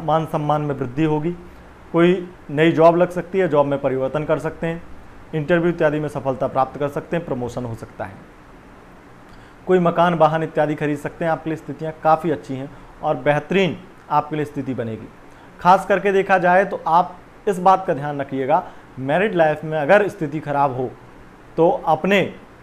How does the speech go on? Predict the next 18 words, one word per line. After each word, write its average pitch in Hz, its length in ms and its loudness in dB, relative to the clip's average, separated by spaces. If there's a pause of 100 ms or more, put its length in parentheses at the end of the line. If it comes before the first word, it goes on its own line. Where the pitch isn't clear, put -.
(360)
married 170 300 2
life 170 300 2
में 190 120 -4
ज़्यादा 147 280 2
से 143 80 -2
ज़्यादा 139 260 0
समय 175 400 0
दीजिएगा 139 520 -2 (360)
और 165 260 4
partner 175 420 0
की 170 180 -2
बातों 139 420 -4
में 143 140 -4
हाँ, 131 260 -8
हाँ 135 80 -8
में 135 240 -8 (100)
हाँ 127 160 -8
मिलाइएगा, 113 640 -6